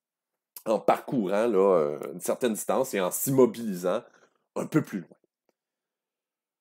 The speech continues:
Bon, voilà. Beaucoup de choses, encore une fois, à considérer dans ce problème-là. Et, euh,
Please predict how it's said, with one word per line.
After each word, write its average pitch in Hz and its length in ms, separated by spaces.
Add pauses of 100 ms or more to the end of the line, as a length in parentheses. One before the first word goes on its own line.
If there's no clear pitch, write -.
(200)
Bon, 117 480
voilà. 110 500 (300)
Beaucoup 208 380
de 151 40
choses, 185 320
encore 127 320
une 113 100
fois, 131 180
à 123 40
considérer 110 600
dans 92 120
ce - 80
problème-là. 87 760 (880)
Et, 127 420
euh, 101 200